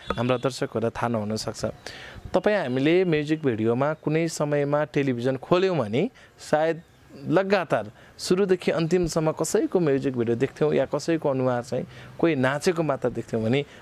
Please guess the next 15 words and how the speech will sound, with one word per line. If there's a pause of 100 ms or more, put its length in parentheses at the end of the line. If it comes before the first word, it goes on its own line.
त्यो,
त्यो
थिए
या
ती
व्यक्ति
थिए (400)
सम्झना
बुढाथोकी। (420)
सम्झना
बुढाथोकी
नेपाली
सङ्गीत
क्षेत्रमा
विशेषतः,